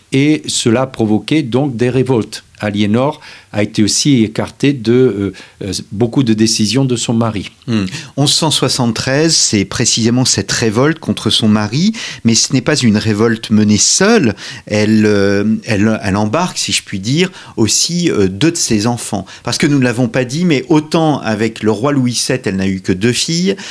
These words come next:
Speaker 2: autant avec, euh, Henri deux Plantagenet, elle a eu huit ou neuf enfants.
Speaker 1: Tout à fait.
Speaker 2: Voilà. Et donc plusieurs garçons. Et donc dans les garçons, il y a, euh, des révoltés.
Speaker 1: Absolument. La, la raison pour laquelle Louis sept a répudié Aliénor est très simple.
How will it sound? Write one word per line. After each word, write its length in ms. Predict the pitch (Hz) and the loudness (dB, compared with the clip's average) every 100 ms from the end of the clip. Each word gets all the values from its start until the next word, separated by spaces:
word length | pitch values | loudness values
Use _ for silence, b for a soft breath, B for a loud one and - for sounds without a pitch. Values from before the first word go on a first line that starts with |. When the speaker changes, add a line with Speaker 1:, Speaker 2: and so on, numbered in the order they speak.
| B - | B -2
Speaker 2:
autant 500 | 139 139 170 147 - | 0 2 2 2 0
avec, 480 | 110 107 117 - - | -2 -2 -2 -4 -2
euh, 720 | 113 104 101 98 92 95 98 95 - | 2 4 4 4 4 2 2 0 -2
Henri 240 | 123 117 | -2 0
deux 160 | 113 113 | 0 -2
Plantagenet, 580 | - 110 104 98 107 143 | -2 -6 -2 -2 -2 0
elle 100 | 117 | 2
a 60 | |
eu 100 | 101 | 0
huit 260 | 120 127 - | -2 -6 -2
ou 40 | |
neuf 220 | 120 110 | -2 -2
enfants. 280 | 107 - 92 - - | -4 -6 -8 -10 -12
Speaker 1:
Tout 140 | - 104 | -8 -2
à 100 | 107 | -2
fait. 260 | - 98 - - | -2 -6 -6 -6
Speaker 2:
Voilà. 220 | 101 92 - B | -4 -4 -8 B
Et 100 | 120 | -2
donc 200 | 101 127 | 0 0
plusieurs 320 | 135 110 117 | 0 0 0
garçons. 420 | 107 107 - 107 90 B B | -2 -4 -4 -4 -6 B B
Et 100 | 101 | 0
donc 260 | 107 185 | 2 4
dans 120 | 151 139 | 4 2
les 100 | 113 | 0
garçons, 500 | 117 - 190 214 208 | -2 -2 0 0 0
il 200 | 269 113 | 0 0
y 80 | 123 | 2
a, 300 | 156 175 - 107 | 0 0 -4 -2
euh, 120 | 110 | -2
des 160 | 101 123 | 0 0
révoltés. 480 | 107 101 90 92 95 B B B B | 0 -2 -2 -8 -8 B B B B
Speaker 1:
Absolument. 640 | 92 - 139 139 139 104 | -6 -2 0 2 2 2
La, 240 | 104 95 92 | 0 0 0
la 360 | 98 95 92 | 0 0 -2
raison 420 | 92 113 107 123 113 | 0 0 2 0 0
pour 240 | 113 104 | -2 0
laquelle 340 | 98 98 113 | 0 -2 -2
Louis 200 | 107 101 | -2 0
sept 380 | 95 - 117 113 B B B | -2 0 -2 -4 B B B
a 80 | - | -6
répudié 540 | 107 113 - 110 110 107 | -2 -2 -2 -2 2 0
Aliénor 520 | 95 95 104 139 95 | 0 0 0 0 -2
est 60 | |
très 180 | 90 - | -4 -2
simple. 460 | 107 - - - | 0 0 -2 -2